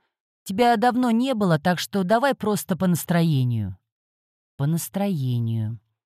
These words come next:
А если нет никакого настроения?» «Ладно», — выдавила я улыбку. «Что-нибудь придумаем». Пока пробиралась к своему месту на сцене, отовсюду раздавались приветствия и свист.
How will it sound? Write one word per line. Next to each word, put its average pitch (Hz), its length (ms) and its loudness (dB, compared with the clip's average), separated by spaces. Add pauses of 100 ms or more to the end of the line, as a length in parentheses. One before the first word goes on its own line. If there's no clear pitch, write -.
(180)
А 143 120 0
если 131 640 -4
нет 143 340 -2
никакого 208 480 -2
настроения?» 185 920 0 (800)
«Ладно», — 156 600 2 (440)
выдавила 151 460 0
я 147 200 2
улыбку. 139 640 -2 (440)
«Что-нибудь 240 580 -4
придумаем». 135 760 -2 (500)
Пока 175 280 2
пробиралась 180 580 0
к - 60 -12
своему 180 300 0
месту 180 400 2
на 156 140 2
сцене, 214 600 -4 (540)
отовсюду 196 640 -2
раздавались 180 640 0
приветствия 196 680 -4
и - 20 -4
свист. - 640 -4